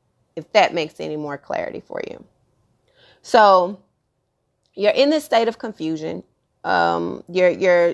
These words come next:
trying to figure out, should I, should I help these people? Should I abandon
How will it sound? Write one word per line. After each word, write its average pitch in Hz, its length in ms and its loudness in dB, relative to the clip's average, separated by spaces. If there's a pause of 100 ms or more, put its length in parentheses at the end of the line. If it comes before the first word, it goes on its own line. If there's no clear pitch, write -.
(120)
trying 262 360 0
to 262 160 -10
figure 190 460 -4
out, 175 300 2
should 214 520 -4
I, 214 500 2 (720)
should 254 320 2
I 254 140 4
help 262 260 -2
these 262 240 -8
people? 262 400 -6
Should 226 380 -2
I 220 160 4
abandon 214 600 -4